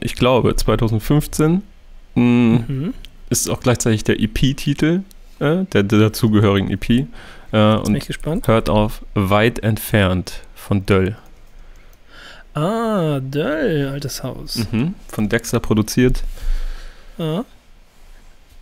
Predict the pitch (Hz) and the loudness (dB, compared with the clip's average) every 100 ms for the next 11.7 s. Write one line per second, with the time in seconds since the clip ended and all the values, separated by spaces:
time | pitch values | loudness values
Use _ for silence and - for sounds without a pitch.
0 | - - - - - - - - - - | -20 -20 -20 -20 -20 -18 -20 -20 -20 -20
1 | - 165 170 185 175 175 170 160 147 202 | -6 -4 2 4 6 4 4 2 4 4
2 | 302 214 190 170 170 160 156 151 143 147 | 4 4 4 4 4 2 2 2 4 6
3 | 151 156 156 156 143 - - 139 156 143 | 6 6 4 2 2 -2 2 2 2 0
4 | 139 - 143 - 135 131 123 131 120 117 | -2 0 0 2 2 4 4 4 4 4
5 | 113 - 151 143 110 110 113 110 104 110 | 2 2 2 4 4 6 4 6 4 4
6 | 110 110 101 67 50 50 - - - 110 | 4 4 2 0 -2 -6 -14 -8 0 0
7 | 110 113 117 127 117 117 113 113 110 - | 2 6 6 6 6 6 6 4 0 -10
8 | - - - - - - 117 117 113 117 | -14 -20 -20 -20 -4 2 2 2 0 0
9 | 104 104 117 127 107 92 95 98 98 - | 0 0 2 2 2 2 2 2 0 -10
10 | - - - _ - 117 107 113 113 113 | -20 -20 -20 _ -4 2 2 2 0 0
11 | 123 117 - 123 139 117 - | 2 0 2 4 4 2 0